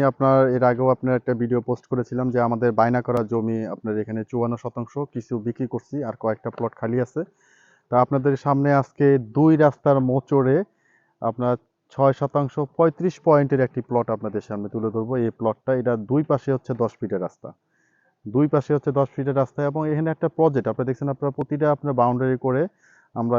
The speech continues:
এই প্লটগুলি করেছি। অর্ধেকের বেশি বিক্রি হয়ে গেছে, কয়েকটা প্লট বাকি আছে। তা আপনাদের সামনে এই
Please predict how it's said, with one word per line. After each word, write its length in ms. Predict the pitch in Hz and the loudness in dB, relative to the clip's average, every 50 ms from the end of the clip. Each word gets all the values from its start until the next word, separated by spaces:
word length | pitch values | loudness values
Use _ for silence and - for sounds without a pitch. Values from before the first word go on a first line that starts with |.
| 120 | 2
এই 60 | 120 110 - | 0 0 2
প্লটগুলি 380 | 123 120 110 110 123 123 120 - | 0 0 2 0 -2 -4 -2 -2
করেছি। 300 | 131 123 117 - _ 151 175 - _ _ _ _ _ _ _ - | -2 -2 -2 -4 _ -8 -8 -8 _ _ _ _ _ _ _ -4
অর্ধেকের 360 | 120 117 113 131 120 135 127 131 | -4 -2 0 -2 0 0 0 -2
বেশি 160 | 123 - 139 123 | -2 -4 -4 -4
বিক্রি 200 | 139 135 - 156 139 | -4 -4 -2 0 2
হয়ে 120 | 135 139 131 | 2 2 2
গেছে, 160 | 135 123 - - - - | 0 -2 -2 -6 -2 0
কয়েকটা 240 | 135 123 - - 127 - | 0 0 0 -2 -6 -2
প্লট 160 | - 131 127 113 123 | 0 -2 0 0 -2
বাকি 160 | 120 - 131 135 123 | -4 -2 -2 -2 -2
আছে। 160 | - _ 156 185 - _ _ _ _ _ _ _ | -2 _ -10 -10 -10 _ _ _ _ _ _ _
তা 40 | - 127 | 0 0
আপনাদের 280 | 131 127 139 135 139 143 - | 2 2 0 0 -2 -4 -4
সামনে 180 | 151 147 147 147 147 | -2 -2 -2 -2 -2
এই 40 | 143 | -4